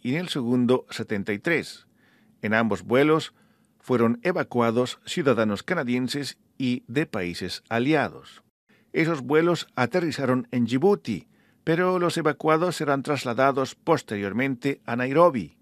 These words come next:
Kenia, en vuelos fletados. Según el Ministerio de Relaciones Exteriores de Canadá, mil ochocientos catorce canadienses y sus familias en Sudán se encontraban registrados al veintiséis de abril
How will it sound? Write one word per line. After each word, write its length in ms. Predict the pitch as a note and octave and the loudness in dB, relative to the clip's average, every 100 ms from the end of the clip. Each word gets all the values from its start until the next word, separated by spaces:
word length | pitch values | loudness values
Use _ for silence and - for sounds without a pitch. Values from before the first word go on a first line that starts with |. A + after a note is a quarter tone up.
| - | -4
Kenia, 440 | E3+ C#3 A#2+ C3 - _ _ _ | -2 2 0 0 -8 _ _ _
en 200 | G3 E3 | -2 0
vuelos 300 | A2+ F#2+ F#2 | 0 0 -4
fletados. 720 | - G#2 E3 D#3+ F#2+ C#2 - _ _ _ _ _ _ _ | -6 -2 2 2 0 -10 -18 _ _ _ _ _ _ _
Según 420 | - B2 E3 G#3+ | 0 2 4 2
el 100 | G3+ | 2
Ministerio 520 | D3 B2 - C3+ C3 | 2 2 2 0 2
de 100 | A2+ | 2
Relaciones 540 | G#2+ G2+ - B2 G#2+ A#2 | 0 -2 -2 -2 -2 -4
Exteriores 560 | - A2+ G2 F#2+ F#2+ | -8 -6 -4 -2 -4
de 100 | G#2+ | -4
Canadá, 500 | - F#2+ F2+ A2 D#3+ - _ _ _ _ | -6 -6 -2 0 -2 -8 _ _ _ _
mil 460 | A#2+ D3+ G3+ F3+ - | -2 0 -2 -4 -6
ochocientos 560 | B2+ G#2+ - A#2 A#2 | -4 -4 -4 -4 -4
catorce 500 | - G#2+ B2 G#2+ A#2 | -6 -4 -2 -2 -4
canadienses 720 | A2 F#2 F#2+ C#3+ B2+ C3 A2 | -6 -6 -2 -2 -2 -6 -8
y 60 | - | -12
sus 220 | - C#3 | -8 -6
familias 640 | - A2 A#2+ A2 A2 - _ - | -2 0 2 0 -2 -8 _ -4
en 180 | C#3+ | -4
Sudán 440 | D3 B2+ G#2 A2+ B2+ _ _ - | -4 -2 0 0 -4 _ _ -18
se 220 | - C3 | -4 -2
encontraban 600 | F#3 F#3 D#3 D3 C#3 D3 | 0 -2 0 2 2 -2
registrados 880 | B2+ A#2 B2 - E3 C#3+ B2 B2 - | -8 -6 -8 0 2 2 2 -2 -6
al 180 | C3 A#2+ | -4 -2
veintiséis 600 | G2+ F#2+ A2+ - D#3+ C3 | -2 -4 -4 -2 -2 0
de 60 | |
abril 340 | A#2+ A#2+ D#3 | 0 2 2